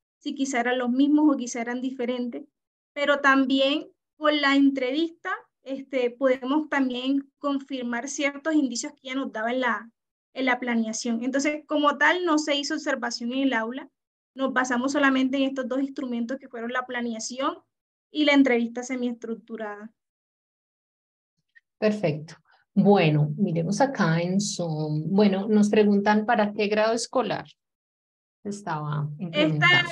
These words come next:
Speaker 1: esta planeación la profesora se le solicita para séptimo grado, tanto para la
Speaker 2: Ujú.
Speaker 1: profesora colombiana como para la profe-,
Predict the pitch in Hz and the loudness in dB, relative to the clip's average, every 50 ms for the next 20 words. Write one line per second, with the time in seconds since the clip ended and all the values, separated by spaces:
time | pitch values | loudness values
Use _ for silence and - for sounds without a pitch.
0 | 320 - - - - 370 370 359 349 339 320 302 302 - - 311 311 339 370 370 | -4 -6 -4 -4 -4 -4 0 0 0 0 0 -2 -4 -4 -6 -8 -6 -4 -4 -4
1 | 359 339 330 330 294 277 269 262 254 262 269 294 294 - - - 311 294 277 277 | -4 -6 -10 -10 -10 -12 -10 -8 -4 -2 -2 -2 -2 -6 -10 -6 -4 -2 -2 -2
2 | - 269 262 240 - - 302 311 359 359 359 320 277 262 262 269 240 233 _ - | -4 -6 -8 -8 -8 -8 -6 -4 -2 0 0 0 0 -2 -4 -8 -12 -12 _ -10
3 | 277 277 285 269 254 240 233 233 233 240 302 349 - _ _ 269 269 269 269 262 | -6 -6 -4 -4 -2 0 0 0 0 0 -4 -6 -10 _ _ -4 -2 -2 -2 0
4 | 262 269 269 254 262 262 254 254 240 208 202 214 233 277 254 240 254 240 240 254 | 0 0 0 0 0 0 0 0 0 -2 -2 -6 -10 -10 -12 -12 -10 -8 -6 -6
5 | 262 302 302 277 285 _ - - 269 269 262 240 240 240 247 254 294 294 311 294 | -4 -4 -4 -4 -6 _ -4 -2 -2 -2 -2 -2 -2 -2 -2 -2 -2 -4 -4 -6
6 | 285 277 269 254 233 233 233 233 233 233 240 - 247 240 | -6 -6 -4 -2 -2 -2 -4 -4 -6 -8 -10 -10 -12 -18